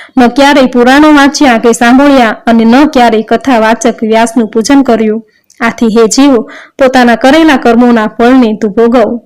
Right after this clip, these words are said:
મેં પોતાના સ્વામીની આજ્ઞાનું પણ ક્યારેય પાલન કર્યું નથી, ન પોતાના પતિવ્રત ધર્મનું પાલન કર્યું, ન ક્યારેય મોટાઓનો આદર સત્કાર તથા સેવા કરી. આથી, હે શરીર, પોતાના કરેલા કર્મને ભોગવ.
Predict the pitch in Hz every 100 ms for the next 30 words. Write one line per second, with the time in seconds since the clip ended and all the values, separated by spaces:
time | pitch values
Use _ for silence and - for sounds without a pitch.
0 | _ - - - 254 247 262 254 247 226
1 | - 262 285 349 320 269 233 233 277 285
2 | 285 262 220 - 233 220 220 220 220 220
3 | 226 269 294 254 247 214 220 _ _ 233
4 | 269 262 226 226 220 214 226 262 226 262
5 | 262 - 226 220 214 220 220 254 269 294
6 | 294 247 226 - - - - 262 320 302
7 | 269 247 240 240 247 247 233 226 233 233
8 | 247 - 233 - 277 233 - 220 226 220
9 | 233 254 262 254 226 220 220 _ - 240
10 | - 214 226 220 240 269 269 220 - -
11 | - 277 269 262 233 233 254 320 311 247
12 | 240 233 240 226 240 240 277 233